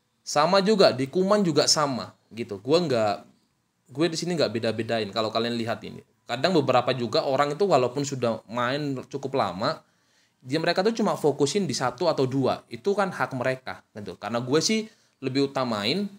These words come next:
juga darah gue tingkatin gitu. Karena memang darah itu juga sangat penting banget, coy, gitu. Oke, gua harap pembahasan kita tentang seputar flora mutasi hari ini tuh itu cukup jelas dan cukup membantu teman-teman kalau teman-teman masih bingung,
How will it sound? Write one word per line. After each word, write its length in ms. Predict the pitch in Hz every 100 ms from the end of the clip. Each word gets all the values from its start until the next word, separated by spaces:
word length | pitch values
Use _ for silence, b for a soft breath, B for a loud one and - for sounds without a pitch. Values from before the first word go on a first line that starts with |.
| _ _ _ _ _
juga 240 | 131 123 147
darah 320 | 127 117 175
gue 160 | 160
tingkatin 560 | 156 120 113 160 131 127
gitu. 240 | 98 -
Karena 240 | - 104 101
memang 480 | 101 135 147 139 117
darah 240 | 107 117
itu 80 | 147
juga 240 | 139 113
sangat 240 | 113 107 -
penting 400 | 107 101 107 101
banget, 240 | 98 95 -
coy, 240 | 71 62
gitu. 240 | - - - _ _ _ _ _ _
Oke, 480 | 110 113 180 220 - _ _ _
gua 240 | 143 165
harap 200 | 160 226 220
pembahasan 400 | 151 139 135 147
kita 240 | 170 214
tentang 240 | 196 160 151
seputar 480 | 147 147 143 147
flora 320 | 147 151 143 147
mutasi 640 | 143 139 107 - - 160
hari 320 | 139 123 98
ini 240 | 113 110 104
tuh 320 | 151 180 185 _
itu 240 | - 135 214 185
cukup 320 | - 180 185 127
jelas 400 | 113 104 139 -
dan 160 | 127
cukup 320 | 139 135 139
membantu 320 | 127 120 120 123
teman-teman 480 | 123 110 110 120
kalau 240 | 151 123 98
teman-teman 480 | 120 113 117 131 147
masih 240 | 120 117
bingung, 440 | 113 110 123 160